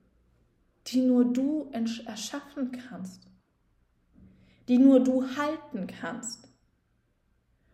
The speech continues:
Ohne so, so viele Dinge, die ich erlebt habe, das waren ja nur Bruchteile, die ich erzählt habe, wäre ich nicht in der Situation, wo ich gerade bin.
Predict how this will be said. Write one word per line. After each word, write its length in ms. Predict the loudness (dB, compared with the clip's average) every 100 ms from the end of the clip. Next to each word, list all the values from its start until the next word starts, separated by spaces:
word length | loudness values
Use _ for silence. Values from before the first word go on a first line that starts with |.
| _ _
Ohne 520 | 4 4 4 0 0
so, 360 | -4 -4 -2 -2
so 180 | -4 -8 -6
viele 220 | -4 -4
Dinge, 360 | -4 -4 -4
die 180 | -4 -10
ich 180 | -14 -8
erlebt 640 | -4 -2 -2 -4 -6 -14
habe, 160 | -14 -14
das 180 | -14 -8
waren 140 | -4 -2
ja 80 |
nur 200 | 0 0
Bruchteile, 680 | -2 -2 -2 -4 -12 -10 -10
die 120 | -8
ich 140 | -10 -10
erzählt 480 | -14 -14 -14 -14
habe, 200 | -18 -20 -20 -20 -20 _ _ _ _ _ _ _ _
wäre 500 | 4 6 6 2 -6
ich 260 | -6 -10 -4
nicht 540 | 2 2 2 -4 -12
in 240 | -10 -6 -4
der 240 | -4 -6
Situation, 760 | -12 -10 -8 -8 -4 -2 -2 -4
wo 40 |
ich 180 | -10 -12
gerade 400 | -16 -12 -14 -14
bin. 540 | -6 -4 -4 -8 -16